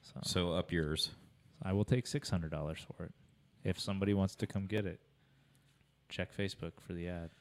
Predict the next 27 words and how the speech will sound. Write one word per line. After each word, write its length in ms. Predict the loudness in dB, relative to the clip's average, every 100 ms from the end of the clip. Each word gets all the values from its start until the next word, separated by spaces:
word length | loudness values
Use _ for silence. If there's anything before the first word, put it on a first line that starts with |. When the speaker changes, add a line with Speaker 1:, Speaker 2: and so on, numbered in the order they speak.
| _ -20 _ _ _ _ _ _ _ _
Speaker 2:
Yeah. 360 | 0 2 2 -2 -12 _ _ _ _ _ _ _ _ _ _ _ _ _ _ _ _ _ _ _ 0
Speaker 1:
No 160 | 4
title. 400 | 6 4 2 -2 -8 -20 _ -20 _ _ _ -18 -16 -14
<laughs> 640 | -14 -16 -20 -20 -20 -4
'Cause 160 | 0
I 80 | 0
lost 380 | 2 4 2 -2
it. 140 | -10 -10 -20 -14 -8 -8 -10 -16 -12 -12 -10 -4
And 160 | 0 0
it 80 |
was 160 | 0 -2
a 100 | -2
New 200 | 0 2
Mexico 720 | 2 2 -2 -2 0 2 0 2
bill 200 | 4 4
of 80 |
sale, 340 | 0 -2 -2 -8
so 300 | -8 -8 -6
there 100 | -4
wasn't 280 | -2 0 -2
even 140 | -6 -8
a 60 |
title 320 | -6 -4 -2
to 80 | -2
begin 180 | -4 -4 -6
with. 180 | -10 -14 _ -20 -20 -20 -20 -20 -20 -20 -20 _ _ _ -20
So. 180 | -14